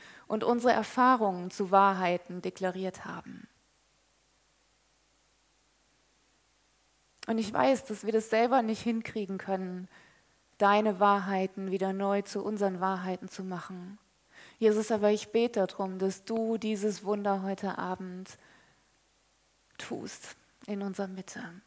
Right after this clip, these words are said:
Dass du das tust an denen, die zweifeln in diesem Raum, denen, die dich suchen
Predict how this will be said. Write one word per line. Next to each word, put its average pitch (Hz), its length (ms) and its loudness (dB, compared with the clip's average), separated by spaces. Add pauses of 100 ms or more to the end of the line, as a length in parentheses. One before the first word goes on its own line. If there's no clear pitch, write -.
(560)
Dass 226 160 -2
du 277 120 -6
das 254 260 -4
tust - 420 -6
an 190 160 -8
denen, 202 480 -4 (320)
die 220 140 -4
zweifeln 214 580 0
in 185 160 -6
diesem 175 300 -8
Raum, 185 500 -12 (300)
denen, 214 320 0
die 214 160 -6
dich 214 220 -8
suchen 190 680 -10